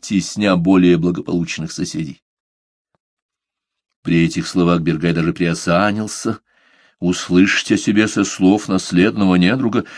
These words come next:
нечто лестное или, по крайней мере, правдивое дорогого стоит. Волкодав не стал сверх меры подогревать его гордость. «Зелхат», — сказал он, —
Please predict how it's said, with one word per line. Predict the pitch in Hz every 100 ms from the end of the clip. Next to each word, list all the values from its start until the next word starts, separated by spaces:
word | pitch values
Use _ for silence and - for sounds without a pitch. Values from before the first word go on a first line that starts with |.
| -
нечто | 92 107 120 - 104
лестное | 92 92 113 - - 101
или, | 92
по | 87
крайней | 85 98 104
мере, | 95 98
правдивое | 85 80 71 78 131 127 101
дорогого | 80 78 71 73 110 151 160
стоит. | - - - 117 113 _ _ _ _
Волкодав | - - - 101 98 92
не | 98
стал | 90 - 98 92
сверх | - 95 90 -
меры | 92 90 90
подогревать | 92 92 87 85 87 85
его | 90 87
гордость. | 82 82 92 - - _ _ _ _ _ _
«Зелхат», — | - 85 170 175 - 107 117 127
сказал | - - 151 139 95
он, — | 82 139